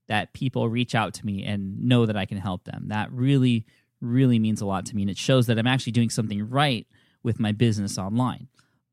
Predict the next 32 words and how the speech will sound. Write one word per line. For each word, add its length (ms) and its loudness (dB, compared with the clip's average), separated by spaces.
But 140 2
on 120 4
the 80 4
other 200 6
hand, 300 6
there 100 2
are 40 0
so 720 -2
many 320 -2
requests, 880 -2
it 220 -4
leaves 340 0
me 100 2
a 60 2
little 240 2
depressed 880 -10
because 320 -2
I 120 0
can't 360 -6
possibly 460 0
help 220 -2
everybody. 500 -4
And 80 -2
as 160 2
much 300 2
as 80 2
I 80 0
really 640 0
want 460 -2
to, 420 -8
I 80 -4
just, 260 -4